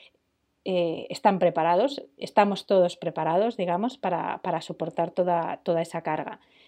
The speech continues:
Con un equipo de profesionales que, pues bueno, en años anteriores se, se desplazaban a donde hiciera falta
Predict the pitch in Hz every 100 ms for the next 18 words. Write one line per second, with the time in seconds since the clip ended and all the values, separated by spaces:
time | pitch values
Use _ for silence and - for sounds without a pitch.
0 | - - 175 185 180 190 190 185 185 185
1 | 180 185 196 220 - 190 160 160 156 165
2 | 165 190 180 180 180 175 170 196 190 180
3 | - 160 165 - 165 180 - 165 180 175
4 | 175 180 180 180 170 175 170 170 180 190
5 | 180 - 208 214 302